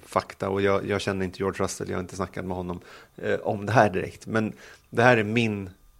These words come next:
tanke runt det här, att jag tror i alla fall att han hade förväntat sig att få sitta i den där Mercedesen och nu gör han inte det.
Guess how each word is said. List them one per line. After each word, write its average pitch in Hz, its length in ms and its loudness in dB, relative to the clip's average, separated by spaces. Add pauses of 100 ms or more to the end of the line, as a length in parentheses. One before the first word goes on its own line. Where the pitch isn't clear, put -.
(840)
tanke 123 440 4
runt 98 180 0
det 90 60 0
här, 92 80 4
att 95 160 -2
jag 107 120 2
tror 120 300 6
i 98 40 8
alla 95 140 4
fall 98 180 -2
att 95 120 -4
han 101 220 -2
hade 98 220 -4
förväntat 113 560 2
sig 107 180 0
att 95 80 -2
få 90 80 -6
sitta 101 380 -4
i 98 60 -2
den 98 100 -6
där 95 100 -6
Mercedesen 117 600 -2
och 101 100 -2
nu 95 140 0
gör 92 200 2
han 98 120 -6
inte 98 180 -10
det. - 140 -6